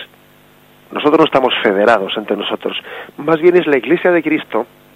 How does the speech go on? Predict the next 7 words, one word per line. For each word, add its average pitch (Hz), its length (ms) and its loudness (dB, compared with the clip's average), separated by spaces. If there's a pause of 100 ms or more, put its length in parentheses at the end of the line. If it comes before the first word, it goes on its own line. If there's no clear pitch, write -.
(720)
la 123 140 2
que 131 120 -2
se - 120 0
encarna 113 540 -2 (320)
en - 120 2
cada 104 200 2
diócesis, 98 540 0